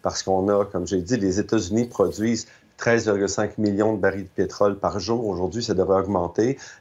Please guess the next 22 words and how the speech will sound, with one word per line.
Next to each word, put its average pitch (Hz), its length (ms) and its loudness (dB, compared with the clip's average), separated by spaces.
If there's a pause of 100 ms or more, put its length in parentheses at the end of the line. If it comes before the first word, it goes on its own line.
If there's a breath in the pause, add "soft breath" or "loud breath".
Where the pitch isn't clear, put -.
Le 101 80 2
Canada 117 640 2
va 98 140 2
augmenter 95 520 0
sa 98 140 -2
production 98 340 -2
de 95 60 2
près 101 180 -2
de 92 60 -4
dix 123 320 0
pour - 200 -2
cent, 113 200 0
là, 92 100 -2
pour 90 180 -8
passer 90 300 0
à 98 80 0
cinq 104 300 -2
point 90 180 -2
deux, 98 140 -4
cinq 185 200 -4
point 95 140 0
trois 101 260 0